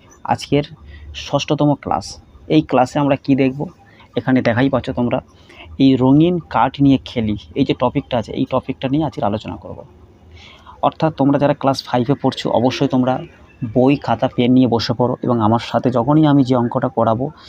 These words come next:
যেটা বোঝাবো, তোমরা সেটা বুঝে নিজেরা খাতায় অবশ্যই সেটা করে নেবে। চলো আমরা শুরু করি কথা না বাড়িয়ে। এখানে বলছে, ভালো করে দেখো, আমরা আজকে যে পেজ নাম্বারটা অঙ্ক করছি, তার পেজ নাম্বার বলে দিচ্ছি, ন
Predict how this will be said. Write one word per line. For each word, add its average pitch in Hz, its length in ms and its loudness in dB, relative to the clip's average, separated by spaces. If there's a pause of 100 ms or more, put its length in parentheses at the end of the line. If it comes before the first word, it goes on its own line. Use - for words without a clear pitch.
(180)
যেটা 120 200 0
বোঝাবো, 127 480 0
তোমরা 117 260 -4
সেটা 110 180 -4
বুঝে 117 440 -2
নিজেরা 120 320 0
খাতায় - 360 -4
অবশ্যই 131 400 -4
সেটা - 200 -6
করে 104 240 -2
নেবে। 95 200 -6 (680)
চলো 143 200 2
আমরা 143 160 2
শুরু 135 280 0
করি 147 240 2
কথা 107 220 -2
না 113 100 -2
বাড়িয়ে। 95 320 -4 (960)
এখানে 170 260 4
বলছে, 135 340 0
ভালো 120 260 0
করে 131 160 0
দেখো, 107 260 -4 (640)
আমরা 135 180 4
আজকে 135 180 -2
যে 139 100 0 (100)
পেজ 131 180 0
নাম্বারটা 139 300 2
অঙ্ক 123 160 0
করছি, 131 220 -2
তার 131 140 0
পেজ 120 160 2
নাম্বার 131 200 4
বলে 123 160 2
দিচ্ছি, 160 300 0 (960)
ন 120 40 2